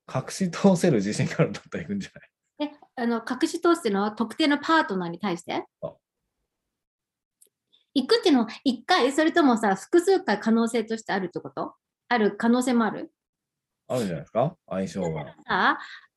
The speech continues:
Speaker 2: 特定のパートナーがいるけれども、同時並行になるよね。
Speaker 1: うん。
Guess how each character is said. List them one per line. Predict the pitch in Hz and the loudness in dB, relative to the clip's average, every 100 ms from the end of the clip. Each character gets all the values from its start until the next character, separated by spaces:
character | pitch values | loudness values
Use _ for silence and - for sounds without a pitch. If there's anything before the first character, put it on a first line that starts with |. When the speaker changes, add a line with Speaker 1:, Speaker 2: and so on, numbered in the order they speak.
| _ - | _ -4
Speaker 2:
特 | 269 | -4
定 | - 359 | 0 2
の | 370 | 2
パ | 370 392 | 4 4
ー | 381 | 4
ト | 381 | 4
ナ | 262 226 | 2 2
ー | |
が | 202 | 2
い | 214 | 0
る | 254 | 0
け | 240 | 0
れ | 208 | -2
ど | 190 196 | -2 0
も、 | 214 | 2
同 | 302 | 2
時 | 311 | 2
並 | 359 359 | 0 0
行 | 208 | -2
に | 175 | -4
な | 170 | -6
る | - | -8
よ | |
ね。 | 220 294 - _ _ _ _ _ _ _ _ - | -6 -6 -8 _ _ _ _ _ _ _ _ -6
Speaker 1:
う | |
ん。 | 104 98 85 | -4 -2 -6